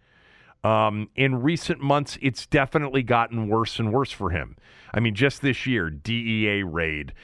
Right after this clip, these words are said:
leaked emails to the Journal and the Times, bringing this whole Beth Wilkinson report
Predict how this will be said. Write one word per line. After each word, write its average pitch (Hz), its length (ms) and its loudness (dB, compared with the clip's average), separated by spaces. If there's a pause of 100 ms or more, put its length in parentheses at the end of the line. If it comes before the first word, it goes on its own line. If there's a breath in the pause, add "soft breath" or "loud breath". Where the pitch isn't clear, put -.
(160 loud breath)
leaked 113 400 -2
emails 107 560 0
to 101 80 -4
the 95 80 -2
Journal 104 420 -2
and 95 100 -2
the 92 60 -2
Times, 95 480 -2
bringing 101 400 -4
this 98 180 -2
whole 107 200 2
Beth 98 280 -2
Wilkinson 98 480 -4
report 101 540 -2